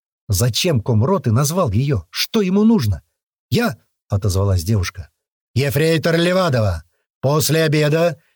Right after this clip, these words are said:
незамедлительно явиться в штаб полка", — приказал Моров. "В строевую часть". "Есть!"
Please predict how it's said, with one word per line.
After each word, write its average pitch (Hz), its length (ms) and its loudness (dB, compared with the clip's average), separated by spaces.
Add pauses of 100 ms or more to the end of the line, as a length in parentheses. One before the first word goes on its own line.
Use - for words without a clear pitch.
(120)
незамедлительно 185 960 2
явиться 151 460 0
в 120 40 -2
штаб 147 340 -2
полка", — 135 560 -2 (400)
приказал 92 460 0
Моров. 85 360 -4 (220)
"В - 80 -8
строевую 160 580 0
часть". - 520 -2 (720)
"Есть!" - 400 -2